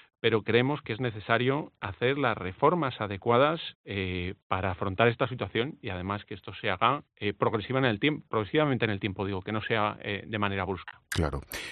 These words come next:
Speaker 2: Mm, nos está oyendo mogollón de gente, Luis. Seguro que alguno ha dicho, "Coño, tiene razón esta gente, voy a tomar conciencia de ello". Mañana por la mañana, ¿qué puede hacer nuestro oyente que se quiere lanzar a ahorrar?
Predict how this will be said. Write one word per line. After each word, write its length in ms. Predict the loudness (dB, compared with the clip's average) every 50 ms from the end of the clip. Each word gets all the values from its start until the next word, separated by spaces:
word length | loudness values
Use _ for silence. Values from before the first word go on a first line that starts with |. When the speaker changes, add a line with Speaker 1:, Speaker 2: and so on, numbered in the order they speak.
| -16 -4 _
Speaker 2:
Mm, 440 | 2 4 4 4 4 4 2 0 0 -2 -2
nos 180 | 0 2 2
está 180 | 2 4 4 4
oyendo 440 | 6 6 6 6 6 6 4 4 0 _ _ _ _ _
mogollón 640 | 0 2 2 4 4 4 4 4 4 4 4 2 2
de 100 | 0 -2
gente, 300 | -4 -6 -6 -4 -4 -2
Luis. 280 | -2 -2 -4 -4 -8 -14 _ _ _ _
Seguro 340 | -2 2 4 6 6 6 6
que 80 | 6
alguno 280 | 4 6 4 4 4 4
ha 60 | 4
dicho, 420 | 2 2 0 2 0 0 0 0 -4 -10 _ -18 -18 -18 -20 -20 _ _ _
"Coño, 200 | 0 0 2 2
tiene 180 | 2 2 4
razón 320 | 4 2 2 2 2 2 2
esta 420 | 0 -2 -2 -2 -2 0 0 -2 -2
gente, 360 | -2 -2 -2 0 0 0 2 4 2 2 2 -2 -10 _ _
voy 160 | 2 2 2
a 60 | 2
tomar 320 | 2 2 2 2 0 0 0
conciencia 520 | 0 -2 0 0 -2 -2 -2 -2 -2 -2
de 140 | -2 -2 -4
ello". 200 | -6 -8 -10 -12 -14 -16 _ _ _ _ _ _ _ _ _
Mañana 320 | 0 2 4 4 4 2
por 120 | 2 2
la 80 | 0 0
mañana, 340 | 0 -2 -2 -4 -4 -8 -10 -12 _ _ _ _ _ _ _ _
¿qué 220 | 2 2 2 2 2 -4 _ _ _
puede 260 | 4 4 6 6 4
hacer 320 | 2 2 2 2 2 4 4
nuestro 320 | 2 2 2 0 0 2
oyente 480 | 4 4 4 2 4 2 2 2 0 -2 _ _ _
que 80 | -4 -2
se 120 | -2 0
quiere 180 | 2 2 2 2
lanzar 280 | 0 0 -2 -4 -4
a 40 | -2
ahorrar? 320 | -4 -4 -6 -8 -8 -12